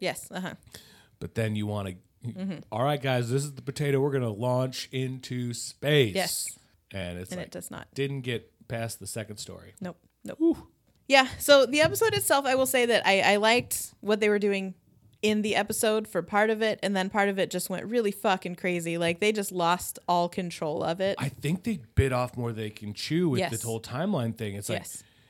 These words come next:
Speaker 2: you got enough going with the multiverse.
Speaker 1: Yeah.
Speaker 2: You don't need to throw in time travel on top of it.
Speaker 1: Right.
Speaker 2: It's, I don't like time travel. S-, well, that's
Speaker 1: Yeah.
Speaker 2: not true. I love a time travel story,
Speaker 1: Mm-hmm.
Speaker 2: but I can't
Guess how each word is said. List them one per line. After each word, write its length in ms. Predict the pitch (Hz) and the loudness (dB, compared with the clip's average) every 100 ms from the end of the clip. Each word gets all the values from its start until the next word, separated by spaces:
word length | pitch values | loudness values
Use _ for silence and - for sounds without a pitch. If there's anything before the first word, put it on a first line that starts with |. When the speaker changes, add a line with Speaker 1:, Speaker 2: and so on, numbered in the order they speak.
| _ | _
Speaker 2:
you 260 | - 123 139 | -4 0 0
got 360 | - 143 190 | 0 -4 -2
enough 440 | 185 117 120 151 - | -2 -2 -2 -4 -4
going 380 | 120 139 131 104 | -2 0 0 -2
with 140 | 101 | -6
the 80 | 98 | -8
multiverse. 720 | 104 120 110 90 80 78 - | -6 -6 -6 -10 -12 -16 -4
Speaker 1:
Yeah. 180 | 220 233 - _ _ _ _ | 0 0 -2 _ _ _ _
Speaker 2:
You 240 | - 127 123 - | -8 -6 -6 0
don't 300 | 190 185 170 | 2 2 2
need 180 | 165 139 | -2 0
to 100 | 143 | -2
throw 360 | - 135 127 | -2 0 0
in 240 | 120 113 101 | 0 -2 -6
time 400 | - 127 117 113 | -8 -6 -4 -4
travel 380 | - 101 95 95 | -6 -8 -8 -10
on 160 | 92 | -8
top 260 | 101 95 90 | -8 -8 -10
of 100 | 78 | -16
it. 140 | 76 - | -18 -6
Speaker 1:
Right. 200 | 180 165 | -4 -4
Speaker 2:
It's, 200 | - - - _ _ - | -6 -12 -16 _ _ 0
I 100 | 165 | 4
don't 180 | 196 - | 4 2
like 240 | 135 127 | -2 -2
time 200 | 127 117 | -2 -2
travel. 220 | 120 113 | -2 -4
S-, 160 | 110 - - | -6 -6 2
well, 300 | 156 131 - _ _ | 2 2 -4 _ _
that's 140 | 139 151 | -2 -2
Speaker 1:
Yeah. 40 | |
Speaker 2:
not 60 | 127 | -2
true. 160 | 107 - | -6 -4
I 120 | 127 | -4
love 440 | 127 123 123 131 | -2 0 0 0
a 60 | 123 | 0
time 320 | - 117 113 | -2 -2 -2
travel 340 | 117 113 101 101 | -2 -4 -4 -8
story, 540 | - 104 110 123 135 - | -6 -4 -2 -4 -6 -6
Speaker 1:
Mm-hmm. 280 | 208 170 175 - - _ _ | -4 -4 -10 -18 -20 _ _
Speaker 2:
but 120 | - 123 | 0 2
I 120 | 110 | 0
can't 460 | - - 131 123 | -4 -4 -2 -2